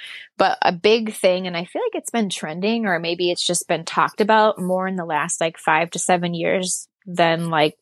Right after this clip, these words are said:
before. But there, there is this network of, of fungus, more or less, that interacts with roots on the plants and the soil. And it's this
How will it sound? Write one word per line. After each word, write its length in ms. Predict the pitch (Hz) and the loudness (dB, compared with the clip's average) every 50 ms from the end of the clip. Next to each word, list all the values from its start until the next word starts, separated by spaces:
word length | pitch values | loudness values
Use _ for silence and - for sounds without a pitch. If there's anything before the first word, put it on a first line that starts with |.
| _ - 180 | _ -8 -2
before. 560 | 175 180 175 - - 165 151 180 262 349 415 - _ - - - - - _ _ - | -2 -2 0 2 2 4 4 4 4 4 0 -2 _ -20 -20 -20 -20 -20 _ _ 0
But 160 | 226 226 226 | 0 2 4
there, 400 | 220 214 202 202 202 196 190 - | 4 4 4 4 4 2 2 0
there 260 | - 190 208 202 202 202 | 0 2 2 2 2 0
is 160 | 196 185 180 | -2 -2 0
this 240 | - 190 185 - 196 | 0 0 0 -2 -4
network 600 | 196 202 208 226 240 - 285 277 262 262 - - | -6 -4 -4 -6 -4 -4 -2 -2 -2 -4 -4 -2
of, 300 | - - 185 190 190 175 170 - - - - - _ _ _ _ _ _ - | 0 2 2 2 2 -2 -6 -10 -12 -12 -14 -18 _ _ _ _ _ _ 0
of 360 | - 180 180 170 170 170 - - - - _ _ _ _ _ _ _ _ _ | 2 4 4 2 0 -4 -10 -12 -12 -14 _ _ _ _ _ _ _ _ _
fungus, 560 | - - - 202 220 240 208 170 160 170 - - | -8 0 0 2 2 4 2 2 2 2 -2 -2
more 240 | 190 175 170 165 165 | -2 -2 -2 -2 -2
or 60 | 165 | -2
less, 320 | 160 165 151 139 165 175 - | 0 2 2 2 0 0 0
that 200 | - 180 160 - | 2 0 0 2
interacts 580 | - 202 220 254 262 220 185 190 208 - - - | 0 -2 0 2 2 2 2 2 0 0 0 0
with 160 | 185 185 180 - | 0 0 0 -2
roots 640 | 180 175 170 175 196 233 330 - - - - - - _ _ _ _ _ _ _ _ _ _ _ _ _ _ _ - | -8 -8 -4 0 2 2 2 2 0 -2 -2 -2 -4 _ _ _ _ _ _ _ _ _ _ _ _ _ _ _ -2
on 140 | 202 202 196 | 0 0 0
the 60 | 180 | 0
plants 400 | - - 196 185 196 226 269 - | -2 -2 -2 0 0 0 0 0
and 120 | - 220 185 | 0 0 0
the 60 | 170 | 2
soil. 440 | 165 - - 190 180 180 175 160 156 | 0 2 4 4 4 4 4 2 0
And 100 | 160 - | -4 -10
it's 120 | - - | -8 -4
this 140 | - - - | -4 -2 -2